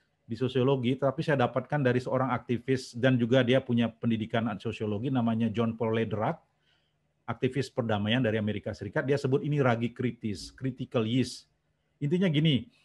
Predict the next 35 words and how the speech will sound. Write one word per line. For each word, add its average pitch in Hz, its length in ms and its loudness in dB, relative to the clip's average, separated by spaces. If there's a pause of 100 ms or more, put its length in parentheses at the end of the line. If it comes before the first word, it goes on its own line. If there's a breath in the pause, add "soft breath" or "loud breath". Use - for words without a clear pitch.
kalau 147 240 0
kita 165 160 0
mau 165 420 4 (220)
mengubah 143 480 4
sesuatu, 113 640 -2
masyarakat, 107 640 -4 (640)
apa 147 320 2
indikator 127 640 2
keberhasilannya? 113 720 0
Seringkali 135 480 0 (320)
kita 151 180 -2
pakai 147 240 0
hukum 143 240 -2
Pareto, 135 720 2 (840)
twenty 135 240 0
percent, 131 480 2
the 120 60 4
rules 147 260 2
of - 160 -4
twenty 127 240 2
percent. 110 480 0
Kalau 147 240 2
dua 131 240 4
puluh 143 160 0
persen 143 400 2
dari 123 240 4
populasi 143 640 2
itu 156 240 2
sepakat 135 640 0
dengan 117 240 2
kita, 165 240 2
mungkin 160 240 4
bisa, 110 320 0
gitu 104 200 -12
ya. - 40 -18